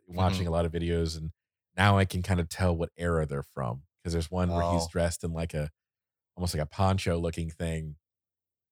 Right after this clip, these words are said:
Speaker 1: Um, I forget what they're called, but it's a very colorful hat. I believe it's, like, an African kinda hat. Um, it doesn't have a bill or anything. It's just kind of like a,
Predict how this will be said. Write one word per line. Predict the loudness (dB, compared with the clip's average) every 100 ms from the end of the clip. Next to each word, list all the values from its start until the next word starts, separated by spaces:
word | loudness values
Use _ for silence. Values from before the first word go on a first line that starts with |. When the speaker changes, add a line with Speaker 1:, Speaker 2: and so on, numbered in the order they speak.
| _ _ _ _ _ _ -6
Speaker 1:
Um, | -2 0 -2 -8
I | -14
forget | -6 -2 0
what | 0
they're | 0
called, | 0
but | -2
it's | -6
a | -6
very | -4
colorful | -4 -2 -2 -4
hat. | -8 -2 -2 -4
I |
believe | -6 -2 -2
it's, | -2
like, | -6
an | -8 -10
African | -10 -10 -10 -10 -10
kinda | -12 -12
hat. | -8 -8 -8 _ _ _ _ _ _ _ _ _ _
Um, | -6 -2 -2 -4 -12 _ _ 2
it |
doesn't | 4 6
have | 6
a |
bill | 4 4 6
or | 4
anything. | 2 2 0 0
It's | -4
just | -8 -4
kind | -2
of |
like | 0
a, | -2